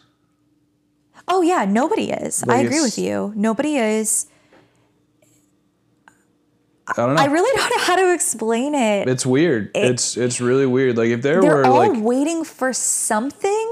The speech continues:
Speaker 1: I don't,
Speaker 2: Uh,
Speaker 1: I don't know if
Speaker 2: right.
Speaker 1: they're expecting another twist, and that's why.
Speaker 2: They are, but you gotta play with the, we gotta play with what's in front of you. Like, if it,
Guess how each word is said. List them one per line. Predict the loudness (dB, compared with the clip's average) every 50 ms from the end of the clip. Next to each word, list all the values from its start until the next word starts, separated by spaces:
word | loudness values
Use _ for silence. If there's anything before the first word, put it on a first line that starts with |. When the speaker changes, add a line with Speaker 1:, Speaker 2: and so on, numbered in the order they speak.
| -6 -6 -4
Speaker 1:
I | -2 0
don't, | 0 0 -2 -4 -6 -14 _ _ -6
Speaker 2:
Uh, | -6 -6 -6 -4 -2 -2
Speaker 1:
I | 0
don't | 0 2 2
know | 2
if | 4
Speaker 2:
right. | 4 2
Speaker 1:
they're | 2 0
expecting | -2 -2 -6 -6 -6 -8 -6 -6 -6 -6 -6 -10 -10 -8 -6 -6 -6 -4
another | -4 -2 -2 -2 -2 -2 -4
twist, | -6 -8 -6 -4 -4 -2 -2 -2 -4 -4 -4
and | -4 -4
that's | -4 -4 -8 -12 -10
why. | -6 -4 -2 -2 0 0 0 0 0 0
Speaker 2:
They | 0 2 2
are, | 2 2 2 2 2
but | 2 2 0 0
you | 0 -2 -2 0
gotta | 0 0 0 2 0 0 -2
play | -2 -2 -2 0 0 2 2 2 0
with | 0 0 -2 -2 -2 0
the, | 0 2 2 0 -2 -4
we | -6 -4 -2 0 0
gotta | 2 0 0 -2
play | -2 0 0 2 2
with | 2 0 0
what's | 0 -2 -2 -2 -4
in | -4
front | -4 -4 -4 -2 -2 -2
of | -2 -4
you. | -4 -6 -4
Like, | -2 -2 -2 -2 -2
if | -4 -4 -2 -4 -4 -4 -6
it, | -6 -4 -4 -4 -4 -6